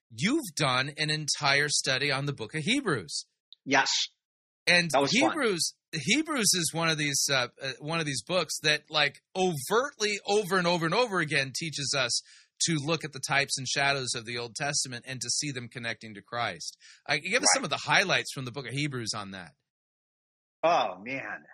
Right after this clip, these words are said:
Speaker 2: Uh, highlights, that's really hard. There are so, there's so much in that book. I, I gotta tell you, my all-time favorite passage in that, well, there's, there's more than one, but the one that I always go to as, as helping most of all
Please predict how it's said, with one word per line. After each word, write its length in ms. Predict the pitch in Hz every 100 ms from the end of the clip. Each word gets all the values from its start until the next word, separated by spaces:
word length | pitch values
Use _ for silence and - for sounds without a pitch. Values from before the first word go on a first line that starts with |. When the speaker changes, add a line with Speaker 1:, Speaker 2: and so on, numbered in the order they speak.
| _ _ -
Speaker 2:
Uh, 40 | - -
highlights, 840 | - 208 214 233 226 240 240 - 202
that's 240 | 233 -
really 460 | 160 190 190 139 120
hard. 360 | - 139 85 -
There 120 | 175
are 120 | 123 131
so, 540 | - 196 190 202 -
there's 260 | 147 151 -
so 140 | 202
much 260 | 196 196 -
in 100 | 165
that 200 | 160 156
book. 180 | 131 - _ - - -
I, 60 | 147 151
I 40 |
gotta 280 | 143 160 202
tell 240 | - 165 147
you, 160 | 135
my 160 | 117 120 131
all-time 500 | 147 - 156 139 - _ -
favorite 340 | 147 151 117 - - 180
passage 600 | 185 - 107 95 - -
in 160 | 107 98
that, 140 | 87 -
well, 280 | 127 120 113 _ _ _ _ -
there's, 320 | 123 - - _ _
there's 160 | 131 135
more 200 | 147 180
than 160 | 139 117
one, 220 | 104 85 - - -
but 140 | 160
the 80 | 156
one 240 | 165 190
that 120 | 185
I 100 | 147 131
always 380 | 147 165 170 -
go 220 | - 143
to 280 | 143 139 123
as, 160 | 117 -
as 180 | 120 113 - -
helping 460 | 147 143 131 113
most 300 | 107 113 113 -
of 100 | 104
all 320 | 98 80 -